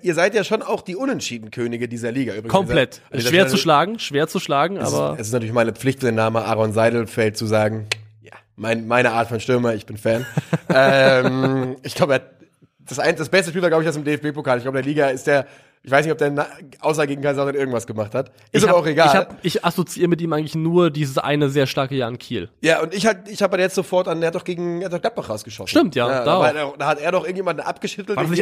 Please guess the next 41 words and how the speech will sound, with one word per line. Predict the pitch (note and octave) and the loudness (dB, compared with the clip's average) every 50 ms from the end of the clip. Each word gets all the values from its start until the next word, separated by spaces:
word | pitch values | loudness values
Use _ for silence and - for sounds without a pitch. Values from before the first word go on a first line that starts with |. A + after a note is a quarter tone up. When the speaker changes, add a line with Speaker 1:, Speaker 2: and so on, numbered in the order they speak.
| F3+ E3 | 2 2
Speaker 2:
nicht | C3 E3 | 4 4
Elvedi, | F3+ F#3+ F#3 A#3 B3 C#4 | 4 4 4 4 4 4
Speaker 1:
Elvedi? | D#4 - - | 2 0 -2
Speaker 2:
der | - E3+ D#3 D3 | 0 0 2 4
aussah | E3+ F#3 - A3+ | 4 4 4 2
Speaker 1:
Elvedi, | G3 D#3+ | 2 2
Speaker 2:
wie | F3+ F3+ | 0 0
ein | E3+ | 0
Speaker 1:
meine | A#2 | 2
ich, | - | 2
ja. | F3+ G#3 | 2 4
Speaker 2:
B-Jugendspieler | G#3+ A3 A3 - G3+ - - A3 G#3+ G3 | 4 2 0 0 -2 -2 -2 0 0 0
gegen | F#3 G#3 G3+ G3 | 0 -2 -4 -4
ihn? | G3 G3 A3 - - | -6 -6 -6 0 2
Speaker 1:
Ja, | D#3 E3+ D#3 - - - _ | 2 2 2 0 -4 -12 _
und | - C#3 C#3 C#3 C#3+ C#3+ D3 D3+ C#3+ F3 | -4 -2 -2 -2 -2 -4 -8 -8 -6 -4
wo | D#3+ E3+ | -2 0
man | F3+ F3 E3+ | 2 2 2
wirklich | F3+ E3 D#3+ | 0 0 0
dachte, | F3+ D3+ D#3+ D3 | 0 0 0 2
oh, | D#3+ F3+ | 2 2
der | F3 E3+ | 2 4
gehört | E3+ E3+ E3+ | 2 2 2
in | F3 E3+ | 0 -2
die | D#3 | -2
Bundesliga. | C#3+ G#3 G3+ F#3+ D3+ D#3 D3 | 0 0 0 0 0 -2 -2
Und | C#3 | -2
dann | D3+ D3+ | -2 -4
guckst | E3 E3+ - F3+ | -4 -4 -2 -2
du | F3 | 0
auf | - | 0
seine | - F3+ D#3 | 0 0 0
zweite | - - E3 E3 C#3+ E3+ E3+ | 0 0 0 0 0 -2 -2
<laughs> | |
Bundesliga-Stats | D#3+ F3+ F3+ E3+ D#3 F3+ E3+ F3 C#3+ D3+ F3+ F#3+ - - - F3 F3 - | -2 -2 -2 -4 -4 -2 -2 -2 0 0 -2 -2 -2 -2 -2 -2 -2 -2
und | E3+ D#3 | -4 -6
denkst, | E3 E3 C#3 - - _ _ _ _ _ _ _ _ _ - | -6 -6 -6 -10 -16 _ _ _ _ _ _ _ _ _ 0
doch | F#3 G3+ - - | 2 2 2 2
nicht. | E3+ C#3+ C#3 - - G3 - - - | -2 -2 -2 -2 -2 -4 0 2 2
<laughs> | G3+ - - - - - - _ - - - - - - - _ - | 2 2 0 -4 -12 -12 -18 _ -20 -20 -20 -20 -20 -20 -20 _ -2
Ähm, | C#3+ D#3 D#3 D#3 D#3+ D#3+ D#3 D#3 D#3+ D#3+ D#3+ D#3 D#3 D#3 D3+ D3+ D3+ D#3+ | 0 2 2 2 0 -4 -8 -8 -8 -8 -8 -8 -8 -8 -8 -10 -10 -12